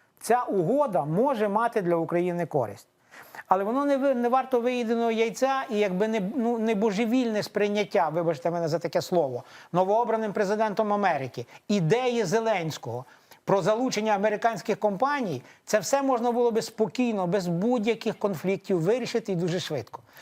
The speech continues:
Слава Богу, що воно вирішилося так, як воно вирішилося. Отже, це плюс для України. Ми це,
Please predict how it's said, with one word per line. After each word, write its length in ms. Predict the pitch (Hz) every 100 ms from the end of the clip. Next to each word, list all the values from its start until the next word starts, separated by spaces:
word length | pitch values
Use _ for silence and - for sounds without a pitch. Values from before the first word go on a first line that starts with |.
| -
Слава 420 | - 196 269 254
Богу, 400 | 208 160 156 147 -
що 180 | - 175
воно 180 | 180
вирішилося 560 | 165 170 151 156 139 147
так, 240 | - 247
як 120 | 202 170
воно 220 | 180 190
вирішилося. 580 | 170 131 117 117 104 - - -
Отже, 260 | - 240 202
це 180 | - 226
плюс 340 | 226 226 208
для 140 | 151 175
України. 640 | 156 165 165 165 180 254 - - -
Ми 160 | 190
це, 220 | 233 208